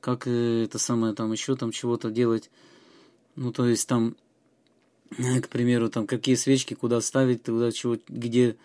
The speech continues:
читать, где не читать, какие обряды исполнять, не исполнять. Там вот это вот начинается выяснение всего этого, там, каноны, правила, буквы там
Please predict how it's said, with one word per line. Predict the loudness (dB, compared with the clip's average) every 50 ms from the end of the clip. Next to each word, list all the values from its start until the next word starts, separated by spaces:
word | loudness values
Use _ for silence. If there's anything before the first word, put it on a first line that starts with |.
| -20 -20 -20 -20 _
читать, | -14 -10 -2 0 2 2 2
где | 2 2 2
не | 2 0
читать, | -2 -4 0 0 0 0 0
какие | -2 -10 -6 -2 -2 0
обряды | 0 0 0 0 0
исполнять, | -2 -4 -2 -2 0 2 0 0 0 -2
не | -4
исполнять. | -4 -2 -2 0 2 4 4 2 2 0
Там | -2 -2
вот | -2 -2 -2
это | -4 -2 -2 -4
вот | -4 -4 -4
начинается | -4 -4 -2 0 0 0 0 0 -2 -2 -2
выяснение | 0 0 0 2 2 2 2 0
всего | 0 -2 0 0 0
этого, | -2 -2 -4 -6 -4
там, | -4 -6 -4
каноны, | -2 0 0 2 2 2 0
правила, | 0 0 0 0 0 0 0 0
буквы | 0 0 0 0 0 -2 -4
там | -2 -4 -6 -6